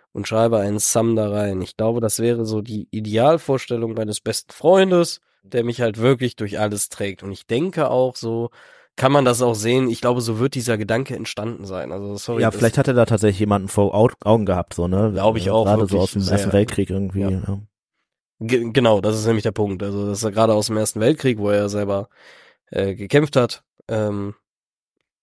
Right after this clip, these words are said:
Speaker 1: irgendwie auf genau diesen Charakter gekommen ist. Und das, äh, auch wenn er immer wieder geschrieben hat, äh, er hat damit nichts verarbeitet mit diesen Büchern, das, äh,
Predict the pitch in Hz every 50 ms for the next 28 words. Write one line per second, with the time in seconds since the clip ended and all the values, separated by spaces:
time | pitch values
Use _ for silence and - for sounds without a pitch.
0 | _ _ _ - - 147 156 170 165 160 147 123 - 127 127 127 - 104 98 -
1 | - - - 104 110 123 143 156 160 139 117 120 120 117 123 117 - 120 113 113
2 | 117 - - 110 104 98 - - 101 98 98 90 90 95 - 92 95 95 95 104
3 | 98 - - - - - 95 98 101 98 98 101 101 _ _ _ - - - -
4 | - - - _ _ _ _ _ _ _ - 101 95 113 117 117 113 113 117 117
5 | 113 117 113 113 107 110 104 113 113 - - - 123 117 117 123 123 - - 117
6 | 110 87 104 107 107 107 107 107 104 104 - - - - - 65 67 - - -
7 | - - 95 - 113 - 123 113 117 - 113 135 139 - - - 143 123 123 135
8 | 139 135 135 139 135 131 - 139 - - 135 127 131 123 120 123 123 123 120 123
9 | 131 123 123 123 120 120 117 117 117 - _ _ _ _ _ _ _ _ _ _
10 | _ _ _ - - 110 107 - - - - - 110 98 101 101 101 101 101 98